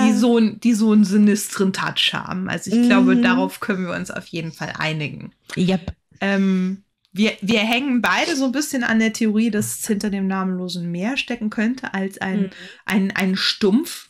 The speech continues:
Speaker 1: Bösewicht, sondern dass der vielleicht tatsächlich irgendwie Beef mit den zwölf Göttern hatte, der über das hinausgeht, wie, "Ich will aber alles anders haben, als ihr es gemacht habt."
Speaker 2: Ich glaub das, ja.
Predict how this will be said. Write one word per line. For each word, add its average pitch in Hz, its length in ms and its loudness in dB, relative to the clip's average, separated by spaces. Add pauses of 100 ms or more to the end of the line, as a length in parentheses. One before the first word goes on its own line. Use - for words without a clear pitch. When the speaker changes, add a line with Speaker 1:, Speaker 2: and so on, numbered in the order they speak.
Speaker 1:
Bösewicht, 254 1080 -2 (420)
sondern 208 420 0
dass 208 280 -2
der 208 280 0
vielleicht 208 500 -4
tatsächlich 247 600 -6
irgendwie 220 320 0
Beef 214 420 -4
mit 196 140 -2
den 196 100 -6
zwölf 208 400 -2
Göttern 214 380 -4
hatte, 208 360 -4 (380)
der 226 160 2 (160)
über 220 180 4
das 208 220 -2
hinausgeht, 202 600 0
wie, 208 180 2
"Ich 208 160 2
will 302 120 4
aber 269 220 2
alles 240 220 2
anders 196 380 0
haben, 170 260 0
als 180 160 -4
ihr 170 160 0
es 151 120 -4
gemacht - 440 -12
habt." - 560 -6
Speaker 2:
Ich 233 160 -4
glaub 196 200 -4
das, 160 220 -6
ja. 175 240 -4